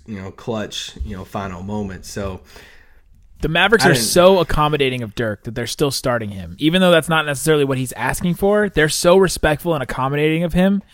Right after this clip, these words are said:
Speaker 1: Yeah.
Speaker 2: They're still starting him. They're putting him, playing him at the five, which is his better position. It helps him, makes him more effective. Now, it helps the team, I think, at that point. Uh, to ho-, to what degree, you know, we don't know because the team is really bad right now.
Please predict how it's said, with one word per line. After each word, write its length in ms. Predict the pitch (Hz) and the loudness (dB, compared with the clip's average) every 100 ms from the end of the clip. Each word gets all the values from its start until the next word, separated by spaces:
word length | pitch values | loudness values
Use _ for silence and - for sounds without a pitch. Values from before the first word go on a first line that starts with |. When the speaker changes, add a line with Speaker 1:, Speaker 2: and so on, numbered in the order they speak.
| - | -10
Speaker 1:
Yeah. 200 | 107 - | -8 0
Speaker 2:
They're 120 | 139 | 0
still 240 | 135 165 | 4 2
starting 380 | 160 - 147 139 | 2 6 6 6
him. 160 | 139 135 | 0 -2
They're 100 | 127 | 0
putting 320 | - 156 170 | 2 2 0
him, 140 | 175 | -2
playing 260 | 156 156 170 | -2 -2 0
him 100 | 175 | -2
at 100 | 165 | -2
the 80 | 151 | -4
five, 420 | - 143 139 135 | 2 4 4 2
which 160 | 139 143 | -2 -4
is 100 | 131 | -4
his 160 | 127 | -6
better 240 | 113 135 139 | -2 0 0
position. 480 | 127 131 131 135 | -2 -2 -4 -6
It 120 | 127 - | -8 -2
helps 340 | 139 147 - | -2 0 -2
him, 320 | 151 139 123 | -4 -6 -8
makes 220 | 143 147 - | -6 -6 -2
him 120 | 151 | 0
more 380 | 139 143 143 139 - - - | 0 0 0 -2 -8 -20 -8
effective. 500 | 139 165 139 160 143 | -4 -2 -2 0 -2
Now, 160 | 143 139 | 0 0
it 60 | |
helps 240 | 143 185 - | 0 0 -2
the 80 | |
team, 360 | 143 - 202 175 | -4 2 2 2
I 60 | 147 | 2
think, 240 | 151 139 | 0 0
at 60 | 139 | -2
that 180 | 139 - | -4 -4
point. 300 | 139 143 - - | -6 -8 -12 -8
Uh, 260 | 127 117 113 - _ | -6 -4 -8 -14 _
to 140 | - 139 | -6 -2
ho-, 180 | 147 - | -2 0
to 120 | 160 | 4
what 180 | 156 151 | 4 2
degree, 380 | 143 147 156 156 | 0 0 2 2
you 160 | 139 | -2
know, 120 | 127 127 | -4 -2
we 100 | 131 | -2
don't 160 | 123 | -2
know 200 | 120 123 | -2 -2
because 280 | 123 110 123 | -2 -6 -10
the 60 | - | -10
team 200 | 127 117 | -8 -8
is 120 | 110 | -8
really 140 | 113 104 | -8 -8
bad 260 | 117 131 | -2 -2
right 140 | 123 107 | -2 -4
now. 300 | 110 104 | -8 -10